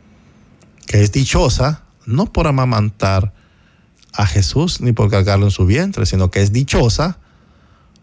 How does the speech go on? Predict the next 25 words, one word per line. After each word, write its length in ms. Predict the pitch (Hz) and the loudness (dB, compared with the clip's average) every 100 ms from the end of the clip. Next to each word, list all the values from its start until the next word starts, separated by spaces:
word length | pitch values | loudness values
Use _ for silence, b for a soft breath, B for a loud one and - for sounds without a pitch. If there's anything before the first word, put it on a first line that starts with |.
| _ _ | _ _
por 220 | 107 104 | 0 2
escuchar 560 | 101 - 98 - 190 208 | 2 0 -2 -2 -2 0
la 180 | 147 | -2
palabra 400 | 113 98 95 87 | 0 0 2 2
de 120 | 90 82 | 2 2
Dios, 440 | 85 78 82 - - _ B B B B B _ | 2 0 -2 -8 -20 _ B B B B B _
por 420 | - 113 110 107 - _ _ _ - | 0 2 2 0 -6 _ _ _ -16
ser 380 | - 123 135 - | -8 -4 -4 -4
una 220 | 131 131 | -2 0
mujer 400 | 127 104 131 131 | -2 -2 -2 -2
de 140 | 120 101 | 0 0
fe, 340 | - 170 160 - B B B B B - | 0 -2 -4 -8 B B B B B -2
por 140 | 101 | 0
una, 240 | 110 127 | 2 0
por 260 | 131 - 107 | -4 -2 -2
ser 140 | 120 | 0
una 140 | 123 131 | 0 0
mujer 460 | 135 90 147 139 - b b b b _ | -2 -2 -2 -2 -6 b b b b _
que 180 | - 101 | -4 -2
creyó 460 | 107 98 90 185 226 | 0 0 2 0 0
en 80 | |
la 160 | 110 95 | -2 0
palabra 340 | 92 92 90 | 0 0 2
de 120 | 92 90 | 2 2
Dios 380 | 170 208 - | 0 -2 -8